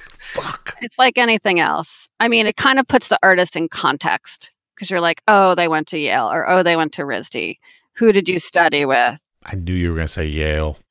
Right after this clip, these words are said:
Speaker 2: Well, that's what everybody's interested, 'cause Yale is very close to New York City, so.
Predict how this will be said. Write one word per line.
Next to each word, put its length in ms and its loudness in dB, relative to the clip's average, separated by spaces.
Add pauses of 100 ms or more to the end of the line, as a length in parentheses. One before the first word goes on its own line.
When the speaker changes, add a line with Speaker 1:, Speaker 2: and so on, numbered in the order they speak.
(120)
Speaker 2:
Well, 260 4
that's 300 -2
what 100 -2
everybody's 480 0
interested, 360 -12
'cause 180 2
Yale 240 6
is 100 2
very 200 2
close 260 -6
to 80 -8
New 120 -2
York 180 -6
City, 300 -14
so. 380 -4